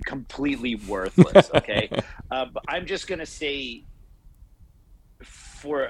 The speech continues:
Speaker 1: being a complete amateur and complete knucklehead looking at it,
Speaker 2: <laughs>
Speaker 1: there are glaring,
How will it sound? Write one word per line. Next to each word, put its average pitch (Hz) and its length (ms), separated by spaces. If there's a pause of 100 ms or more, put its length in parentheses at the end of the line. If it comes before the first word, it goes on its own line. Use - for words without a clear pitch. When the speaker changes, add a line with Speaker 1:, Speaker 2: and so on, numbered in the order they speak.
(120)
Speaker 1:
being 123 260
a 113 80
complete 123 640
amateur 104 720
and 98 260
complete 117 480
knucklehead 101 720
looking 92 360
at 78 140
it, - 140 (220)
Speaker 2:
<laughs> - 360
Speaker 1:
there 151 440
are 117 400 (580)
glaring, 107 800